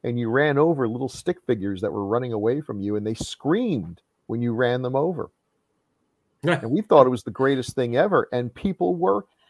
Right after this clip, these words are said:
Speaker 1: outraged. They, this was, like, one of the first times they were like, "Video games are corrupting our youth, and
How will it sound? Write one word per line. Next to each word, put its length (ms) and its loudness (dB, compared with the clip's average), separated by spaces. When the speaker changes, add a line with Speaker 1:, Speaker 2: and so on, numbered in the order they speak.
Speaker 1:
outraged. 880 0
They, 160 -2
this 220 -8
was, 160 -10
like, 200 -2
one 120 -6
of 60 -10
the 80 -6
first 420 -10
times 420 -8
they 100 -8
were 120 -8
like, 180 -10
"Video 340 -2
games 400 -2
are 60 0
corrupting 560 -4
our 140 -6
youth, 420 -6
and 140 -12